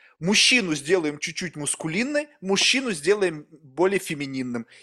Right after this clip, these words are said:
И продавать будем просто, п-, а, ты вешаешь на мужика какую-то одежду, которая и мэ, и же. Удобно. Ты п-, один месседж, там мужчина увидел, современный мужчина в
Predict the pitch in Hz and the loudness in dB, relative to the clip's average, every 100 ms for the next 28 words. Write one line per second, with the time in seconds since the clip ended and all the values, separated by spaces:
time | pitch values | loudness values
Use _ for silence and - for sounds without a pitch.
0 | _ 202 226 208 196 208 277 208 214 170 | _ -2 0 2 4 4 2 0 -4 -2
1 | 135 185 214 - 151 - - 185 180 - | -2 2 2 2 -8 -12 -10 -8 -8 -12
2 | 170 170 269 285 220 185 160 170 214 - | -6 0 0 0 -2 -4 -4 0 0 0
3 | - 220 214 170 131 120 123 147 - - | -6 -6 -2 -4 -2 -4 -4 -12 -14 -6
4 | 190 208 190 165 180 165 180 226 226 185 | 0 4 4 4 -2 -2 0 0 0 -4
5 | 131 127 113 160 _ _ _ _ _ _ | -4 -2 -2 -4 _ _ _ _ _ _
6 | _ _ _ 202 170 190 320 170 120 - | _ _ _ -8 4 6 6 4 0 -2
7 | _ _ _ _ _ 190 - - - 165 | _ _ _ _ _ -8 -8 -6 -2 0
8 | 160 285 180 151 - 214 - - - 208 | 2 4 6 4 4 -2 -6 -10 0 2
9 | 202 - 208 220 - - 247 175 160 165 | 2 -4 -6 -2 2 2 2 0 -4 -4
10 | 175 143 131 _ _ - - 185 202 202 | -4 -2 -4 _ _ -10 -2 -2 -2 -2
11 | 180 147 147 - - 175 123 107 | -2 -4 -6 -4 -4 -4 -6 -8